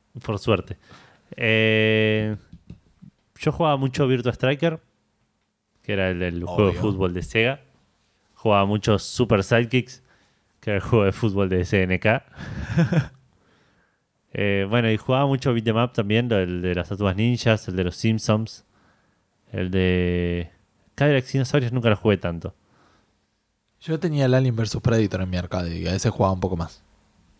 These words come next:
Speaker 1: No, tampoco. Tetris le dediqué bastantes fichas también.
Speaker 2: Ah, no, yo
Speaker 1: Alguna que otra vez agarré ese que,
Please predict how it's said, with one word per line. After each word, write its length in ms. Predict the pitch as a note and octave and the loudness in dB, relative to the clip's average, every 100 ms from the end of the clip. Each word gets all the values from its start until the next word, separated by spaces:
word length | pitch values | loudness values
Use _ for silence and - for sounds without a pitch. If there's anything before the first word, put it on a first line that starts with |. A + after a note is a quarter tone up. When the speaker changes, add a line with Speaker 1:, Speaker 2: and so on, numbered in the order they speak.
| _ | _
Speaker 1:
No, 520 | - G2+ G2 G#2 G2 F#2+ | -6 -4 0 2 2 0
tampoco. 420 | G2 G#2 A2 A#2 | -2 -2 -4 -2
Tetris 380 | - C#3 C3+ A2 | -2 0 0 0
le 120 | G#2 | 2
dediqué 260 | G2 - | 2 0
bastantes 320 | G#2 - G#2 - | -2 -2 -6 -4
fichas 340 | C3 B2+ A#2+ | -4 -2 -4
también. 460 | G#2 G#2 A#2 C3+ B2+ _ _ _ _ - | -4 0 0 -2 -10 _ _ _ _ -16
Speaker 2:
Ah, 160 | F#2 | -14
no, 100 | F2+ | -10
yo 60 | E2 | -2
Speaker 1:
Alguna 440 | G#2 G#2 C3 C#3 | 0 2 2 2
que 100 | A#2 | 2
otra 200 | A#2+ A#2 | 2 4
vez 460 | A2+ A#2+ C3 - - _ _ _ _ _ _ _ _ _ _ | 4 4 0 -6 -20 _ _ _ _ _ _ _ _ _ _
agarré 560 | G#2+ G2+ G2 A2+ A2+ A2 | -2 0 2 4 4 2
ese 240 | - G#2 | 0 0
que, 340 | G2 F#2+ F2 | 2 0 -2